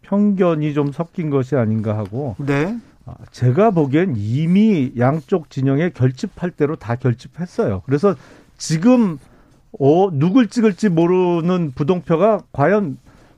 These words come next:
Speaker 1: 뭐 아주 없진 않겠지만 있어도 극히, 어, 적은 퍼센티지로 남아있는 것 같고 이미 누굴 투표장 가서 찍을지는 다 결정이 돼 있는 상태다. 그리고 저희가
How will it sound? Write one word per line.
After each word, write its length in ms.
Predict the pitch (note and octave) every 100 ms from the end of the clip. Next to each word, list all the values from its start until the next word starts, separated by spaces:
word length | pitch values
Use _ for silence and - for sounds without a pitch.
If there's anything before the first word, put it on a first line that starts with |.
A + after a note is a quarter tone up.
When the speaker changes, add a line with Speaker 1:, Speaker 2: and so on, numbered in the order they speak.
| -
Speaker 1:
뭐 120 | A#2
아주 380 | G2 C3 D#3+ A#3+
없진 300 | E3 - G#3+
않겠지만 800 | F3+ C3+ C3+ C3 D3+ G3 C3 F2 - _ _ _ _ -
있어도 720 | B2+ B2+ A#3+ G3+ E3+ G#3+ B2+ -
극히, 760 | D#3 - - G3+ G#3 F3+ C3 A#2
어, 380 | G#2+ G2 F#2+ - _ _ _
적은 560 | A#2+ C3+ E3 G#3+ F#3+
퍼센티지로 720 | - F#3 F#3+ F3 - D3 D3+ D3+
남아있는 540 | A#2 B2+ C#3 B2 A#2+
것 100 | D#3
같고 580 | B2 F#2+ - D3+ B2 F2+ _ _ _ -
이미 380 | C3 E3 G3 A#2+
누굴 460 | B2 F#3 E3+ C#3 B2+
투표장 380 | - G3+ G3 F3
가서 200 | D3+ D3+
찍을지는 680 | - D#3+ C3 - E3+ F#3 - - _ -
다 340 | - C3 F3+ F3+ _ _
결정이 540 | - C3 C3 D3+ E3 C#3
돼 220 | B2 D3+
있는 260 | F3 F3
상태다. 540 | E3 F3 E3+ E3 B2+ C3
그리고 420 | C3+ D3+ G#3+ G3+ - - - - - - -
저희가 640 | D#3+ F#3 G3+ A3 G#3 F3